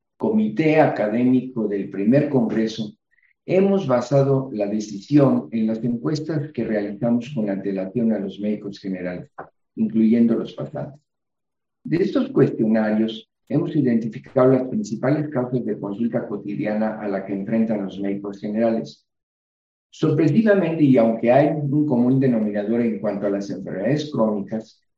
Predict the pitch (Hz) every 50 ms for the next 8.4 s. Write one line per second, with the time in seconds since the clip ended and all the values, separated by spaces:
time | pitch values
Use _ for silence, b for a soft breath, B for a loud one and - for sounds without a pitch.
0 | _ _ - 135 147 - 240 226 220 - 269 220 185 151 127 - 131 120 135 139
1 | 143 139 147 139 - - 113 110 - - 123 120 120 120 120 113 110 110 - 110
2 | 104 98 98 98 92 - - 113 110 110 104 98 - - - 82 82 - - -
3 | - _ - 110 107 107 - - 139 143 143 - - - _ _ _ _ _ _
4 | _ _ _ _ _ _ - 117 123 123 123 - 160 180 196 202 202 - - 135
5 | 117 - - - 135 135 139 139 131 - 120 107 107 113 - - 104 104 101 -
6 | 113 107 110 117 139 - - _ _ _ _ _ _ _ 123 117 - 147 160 185
7 | 196 196 190 - 147 131 120 117 113 117 127 143 147 135 - 151 135 - - 127
8 | 120 117 120 135 127 117 113